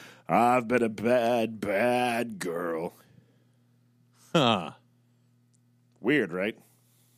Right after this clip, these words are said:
Speaker 2: Fiona Apple wrote the biggest hit of her career in forty-five minutes. Her album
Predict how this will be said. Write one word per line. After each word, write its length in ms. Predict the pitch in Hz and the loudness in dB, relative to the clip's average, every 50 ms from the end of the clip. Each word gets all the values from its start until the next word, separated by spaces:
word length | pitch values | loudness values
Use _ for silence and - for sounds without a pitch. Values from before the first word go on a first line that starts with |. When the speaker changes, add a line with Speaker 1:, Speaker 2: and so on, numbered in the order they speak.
| _ _ _ _ _ _ _ _ _ _ _ _ _ _ _ _ _ _ _ _ _ _ | _ _ _ _ _ _ _ _ _ _ _ _ _ _ _ _ _ _ _ _ _ _
Speaker 2:
Fiona 440 | - 165 147 151 156 180 196 208 - - | 2 4 6 6 6 6 4 2 0 0
Apple 560 | - 135 131 127 - - 98 90 90 98 - - | 0 2 2 2 2 0 -2 -2 -2 -2 -4 -2
wrote 280 | 117 104 113 123 117 - | 2 4 4 4 4 2
the 100 | - 107 | 0 2
biggest 360 | 85 135 131 123 120 - - | 2 2 2 2 0 0 2
hit 100 | - 135 | 0 2
of 120 | 143 117 | 2 2
her 100 | - 123 | -2 -2
career 420 | 120 - 127 117 104 95 87 82 87 104 _ - | -4 -2 -2 0 0 0 -2 -2 -6 -12 _ -16
in 100 | 98 92 | -16 -12
forty-five 640 | - - 104 95 95 92 - - 104 92 92 92 | -6 -4 -4 -2 -4 -4 -4 -4 -4 -4 -4 -4
minutes. 480 | 90 85 78 76 - _ - - - _ _ _ _ _ _ _ | -8 -14 -16 -18 -20 _ -20 -20 -20 _ _ _ _ _ _ _
Her 100 | - 110 | -2 0
album 440 | - 113 107 110 107 135 139 147 135 | 2 4 4 4 4 4 2 0 -2